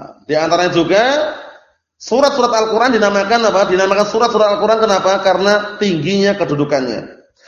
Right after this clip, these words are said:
Wa li annaha mani'atun la ahadun yarumuha bi ziyaratin aw naqsin aw tahrifin, masyaallah. Dan dikarenakan surat-surat tersebut mani'ah, apa mani'ah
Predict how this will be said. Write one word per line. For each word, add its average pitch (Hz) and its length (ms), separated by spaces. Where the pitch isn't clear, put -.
Wa 156 160
li 180 80
annaha 208 640
mani'atun 208 760
la 180 560
ahadun 202 640
yarumuha 214 760
bi 185 140
ziyaratin 185 560
aw 180 160
naqsin 185 400
aw 170 240
tahrifin, 156 400
masyaallah. 123 1040
Dan 196 160
dikarenakan 208 560
surat-surat 220 480
tersebut 214 320
mani'ah, 202 420
apa 196 140
mani'ah 196 340